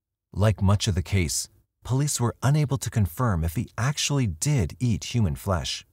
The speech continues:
The story of Yu Young Chul was on the front page of the newspapers and was the main story of all the T V news programs around the country. On the nineteenth,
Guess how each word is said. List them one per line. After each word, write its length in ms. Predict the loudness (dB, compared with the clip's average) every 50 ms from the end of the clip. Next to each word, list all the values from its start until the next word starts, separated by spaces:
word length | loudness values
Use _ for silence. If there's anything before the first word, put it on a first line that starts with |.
| _ _ _ _ _ _ _ _ _ _ _ _ -2
The 80 | -2
story 360 | 0 0 0 0 0 2 2 2
of 120 | 2 2
Yu 240 | 2 2 2 2 2
Young 300 | 2 4 4 4 4 2
Chul 460 | 2 0 0 2 2 2 2 0 -2
was 180 | -2 0 0 2
on 140 | 2 2
the 60 | 2 0
front 340 | 0 0 0 0 0 0 -2
page 300 | 0 2 2 2 2 0
of 100 | -2 0
the 80 | 2
newspapers 760 | 2 4 4 2 0 0 -2 -4 -4 -4 -6 -8 -8 -8 -10 _ _ _ _ _ _
and 200 | 0 2 4 4
was 140 | 4 4 2
the 80 | 2 2
main 300 | 4 4 4 4 2 0
story 400 | -2 -4 -2 -2 0 0 0 0
of 140 | -2 -4 -4 0
all 180 | 2 2 2
the 120 | 2 0 -2
T 200 | -2 0 0 2
V 140 | 4 4
news 260 | 4 4 4 4 2 -2
programs 560 | -2 -4 -4 -2 -2 -4 -4 -4 -4 -4 -2
around 260 | 0 0 0 0 0
the 60 | 0
country. 460 | 0 0 0 0 0 -2 -4 -8 -8 _ _ _ _ _ _ _ _ _ _ _ _ _ _ 0
On 140 | 2 4 4
the 80 | 6 6
nineteenth, 600 | 4 4 4 2 2 2 2 2 2 0 -4